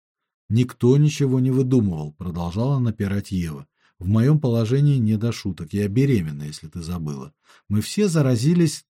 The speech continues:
Краем глаза она заметила нахмуренные брови Шарлеманя и не стала продолжать.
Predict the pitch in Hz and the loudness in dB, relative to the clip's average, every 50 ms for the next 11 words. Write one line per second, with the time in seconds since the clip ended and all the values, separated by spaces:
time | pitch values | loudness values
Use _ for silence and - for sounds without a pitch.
0 | _ _ - 104 107 104 98 95 90 85 117 139 160 156 139 113 104 98 95 85 | _ _ -6 -2 -2 0 0 0 -2 -2 0 0 0 0 0 0 0 -2 -2 -2
1 | 98 110 110 107 95 - - 85 85 85 90 104 107 - - 110 98 95 82 78 | 0 0 2 0 0 -2 -6 -8 -6 -4 -4 -4 -4 -4 -4 -2 -2 -2 -2 -4
2 | 76 80 82 80 78 90 92 92 85 76 73 - _ _ _ - 104 95 87 90 | -6 -6 -6 -6 -6 -4 -4 -4 -4 -6 -8 -12 _ _ _ -10 -8 -6 -4 -2
3 | 101 110 135 180 214 226 220 214 196 - _ _ _ _ _ _ 196 214 220 208 | -2 2 2 2 2 4 2 2 0 -2 _ _ _ _ _ _ 2 4 4 4
4 | 175 - - - - 98 104 107 110 110 - 110 101 101 95 98 95 95 87 80 | 2 0 -2 -6 -6 -4 -4 -2 -4 -4 -4 -4 -4 -4 -2 -2 -2 -4 -4 -6
5 | 78 73 76 _ | -8 -10 -12 _